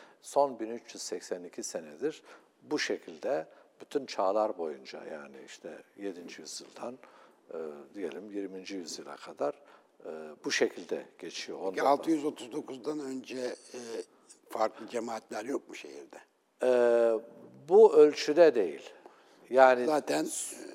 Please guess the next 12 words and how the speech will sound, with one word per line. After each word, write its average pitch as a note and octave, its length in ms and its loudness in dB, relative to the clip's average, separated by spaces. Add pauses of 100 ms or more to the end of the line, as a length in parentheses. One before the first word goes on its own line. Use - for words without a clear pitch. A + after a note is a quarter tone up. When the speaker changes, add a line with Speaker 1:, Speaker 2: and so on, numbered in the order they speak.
(160)
Speaker 2:
Müslümanları C#3+ 720 -2
dışarıda B2+ 380 -2
tutarsak - 600 -4
bir C3+ 160 2
Speaker 1:
Evet. B2+ 120 6
Speaker 2:
Museviler, B2+ 600 -2
bir A2+ 120 -8
de A#2 40 -6
Hristiyanlar C3+ 240 -2
Speaker 1:
Şeyler F3 360 10
var, A2 220 6
Speaker 2:
var - 60 -10